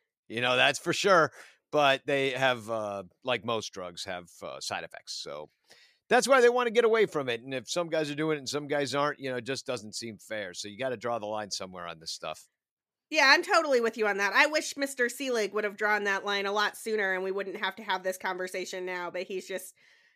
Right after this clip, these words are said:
Speaker 2: comfortably ensconced in Cooperstown doing his, doing his thing, not worried about it. Um,
Speaker 1: He's in the Bud Selig experience in Milwaukee right now.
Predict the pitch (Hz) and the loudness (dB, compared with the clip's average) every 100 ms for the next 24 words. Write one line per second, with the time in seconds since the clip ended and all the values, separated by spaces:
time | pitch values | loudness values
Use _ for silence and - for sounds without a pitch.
0 | _ - 214 226 214 208 202 196 196 - | _ -4 -2 0 -2 0 0 0 -2 0
1 | 202 208 - 208 202 202 262 285 262 185 | 0 0 0 -2 -2 -4 -8 -6 -6 -4
2 | 185 185 196 196 226 208 - - 208 208 | -4 -4 -4 -4 -4 -8 -10 -6 -4 -2
3 | 240 233 - 277 359 175 190 220 311 - | -4 -8 -4 -6 -4 -8 -6 -4 -6 -6
4 | 165 170 156 - 214 208 202 131 110 123 | -8 -8 -8 -4 -2 -4 -6 -6 -4 -4
5 | 92 87 127 120 - 131 127 120 104 - | -6 -4 -2 0 0 0 0 -2 -2 -4
6 | - 113 117 117 101 - 107 107 107 110 | -4 -2 0 0 0 -2 -4 -2 0 0
7 | 110 107 98 107 113 107 110 95 | -2 -6 -4 0 0 2 2 0